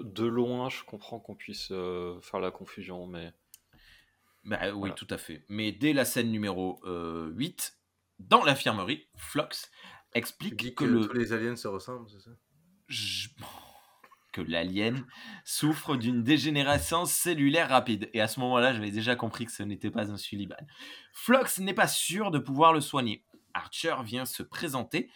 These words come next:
Speaker 2: mais se fait rembarrer. « Vous n'aviez pas à me sauver, ça ne vous concerne pas. »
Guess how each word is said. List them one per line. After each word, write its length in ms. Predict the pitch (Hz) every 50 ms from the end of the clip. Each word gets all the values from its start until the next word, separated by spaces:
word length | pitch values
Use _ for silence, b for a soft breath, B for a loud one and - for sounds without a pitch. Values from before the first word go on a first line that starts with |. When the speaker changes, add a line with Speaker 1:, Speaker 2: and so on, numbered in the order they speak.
| B B B B
Speaker 2:
mais 140 | - 156 226
se 160 | 233 - 170
fait 160 | 143 - 208 190
rembarrer. « 680 | 156 160 165 165 160 151 135 120 104 92 90 90 - -
Vous 180 | 120 185 240
n'aviez 280 | 226 226 208 202 220 214
pas 140 | - 247 220
à 80 | 208
me 60 | 185
sauver, 500 | 143 - - - 233 220 214 269 277 277
ça 180 | 247 - 226 208
ne 60 | 208 175
vous 120 | 196 -
concerne 420 | - 285 262 - - 226 202 196
pas. » 260 | 156 185 143 104 B